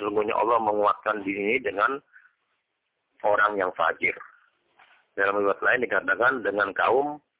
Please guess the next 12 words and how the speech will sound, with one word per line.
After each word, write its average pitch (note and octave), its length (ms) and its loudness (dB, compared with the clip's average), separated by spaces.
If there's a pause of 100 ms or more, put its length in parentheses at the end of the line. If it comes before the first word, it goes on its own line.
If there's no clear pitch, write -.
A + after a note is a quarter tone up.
(360)
yang A2 240 0
tidak A2 400 0
punya A2 480 2 (1700)
perilaku G#2 400 0
yang F#2 240 -4
baik, G2 240 0 (320)
tidak F#2+ 320 -2
punya G#2+ 480 2 (1200)
akhlak G2+ 320 0
yang F#2 240 0
baik. F#2 320 0 (1400)
Walaupun B2+ 640 -2